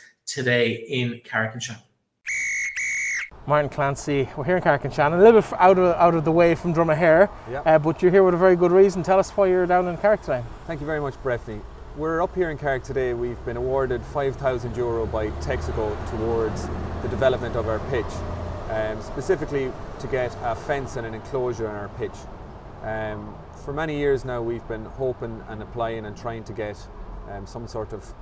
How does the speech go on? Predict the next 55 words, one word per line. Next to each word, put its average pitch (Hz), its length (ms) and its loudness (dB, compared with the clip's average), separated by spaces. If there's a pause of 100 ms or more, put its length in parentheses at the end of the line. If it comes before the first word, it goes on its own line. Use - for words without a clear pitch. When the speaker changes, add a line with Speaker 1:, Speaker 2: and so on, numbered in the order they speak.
(160)
Speaker 2:
fundraiser 110 760 -6
and 98 140 -12
funds 117 400 -10
together 107 320 -6
to - 100 -12
be 113 160 -4
able 110 140 -6
to - 60 -12
develop 101 360 -10
our 101 80 -10 (100)
pitch. 98 160 -10 (540)
Um, 101 280 -10
we 123 100 -8
don't 139 180 -4
have 123 160 -10
a 113 40 -10
fence 120 300 -10
around 123 240 -8
it, 139 160 -10
we 110 100 -10
don't 117 220 -8
have 107 280 -8
dugouts, 110 360 -6
and 110 80 -10
we 104 60 -8
don't 107 160 -8
have 98 100 -12
a 98 60 -12
stand. 113 440 0 (760)
Not 156 240 -4
that 143 80 -8
these 139 240 -4
are 127 40 -2
going 123 200 -6
to 117 240 -6
obviously 117 440 -8
impact 107 560 -12
the, 92 300 -10
the - 80 -14
playing 117 340 -8
of 98 140 -12 (180)
the 117 100 -10
players 117 360 -6
on 101 80 -10
the 98 60 -12
pitch, 107 240 -6 (100)
but 120 80 -6
it 117 100 -6
does 143 260 0
have 120 220 -6
a 110 60 -8
psychological 113 640 -6
effect 104 300 -8
as 98 80 -12
well. 101 180 -8